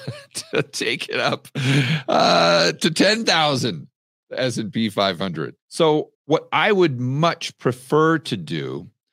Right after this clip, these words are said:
instead of shorting the stock market is I would much prefer to go long something else that would benefit tremendously if the stock market crashes.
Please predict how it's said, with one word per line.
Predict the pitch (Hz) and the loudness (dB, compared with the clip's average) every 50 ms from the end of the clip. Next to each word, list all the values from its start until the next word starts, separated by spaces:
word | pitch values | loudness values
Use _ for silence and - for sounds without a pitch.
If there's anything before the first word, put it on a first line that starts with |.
| _ _ _ _ _ _ _ _ - | _ _ _ _ _ _ _ _ -4
instead | 131 131 127 - - - 170 165 160 147 | -4 -2 -2 -2 -2 2 2 4 4 4
of | 135 117 | 2 2
shorting | - - - 147 135 131 123 120 107 101 | 0 0 2 4 4 4 4 2 0 0
the | 90 | -2
stock | - - - 127 131 135 131 - - | -4 0 0 2 2 2 0 -4 -10
market | 76 69 69 - - 82 - _ _ _ _ _ _ _ _ _ _ _ - - | -12 -12 -14 -12 -10 -10 -10 _ _ _ _ _ _ _ _ _ _ _ -2 -2
is | 131 120 | 0 2
I | 131 139 | 4 4
would | 139 131 120 | 4 2 2
much | 131 143 151 165 175 175 - - - | 0 -2 0 0 0 0 -2 -8 -4
prefer | - 123 - - - 151 143 123 110 101 92 | -4 -4 -4 0 2 2 4 4 4 2 0
to | - - | -2 -2
go | 104 110 101 | 0 0 2
long | 95 95 98 113 151 180 196 165 117 92 90 90 90 98 101 _ _ | 2 0 0 2 2 4 4 2 2 0 -2 -4 -6 -10 -12 _ _
something | - - - 113 101 - 98 90 | -6 0 0 0 2 2 2 2
else | 85 73 62 - - - - - _ _ | 2 2 0 -2 -4 -6 -6 -8 _ _
that | 113 139 - - | 0 0 0 2
would | 135 131 123 101 87 | 2 2 2 0 0
benefit | - 143 151 143 127 - 117 - | 0 0 0 0 0 0 -2 -2
tremendously | - - 123 107 123 160 202 190 151 - - 92 92 92 - - | -2 -4 -2 0 0 0 0 0 0 -2 0 0 -2 -2 -2 -2
if | - 180 147 - - - _ _ | -2 -2 -2 -2 -8 -20 _ _
the | - 110 | -12 -8
stock | - - 107 98 - - | -2 0 0 0 0 -2
market | - 87 - - - - | -6 -6 -6 -8 -12 -6
crashes. | - - 78 71 69 - - 92 120 - - | -4 -4 -2 -2 -4 -6 -4 -6 -6 -6 -10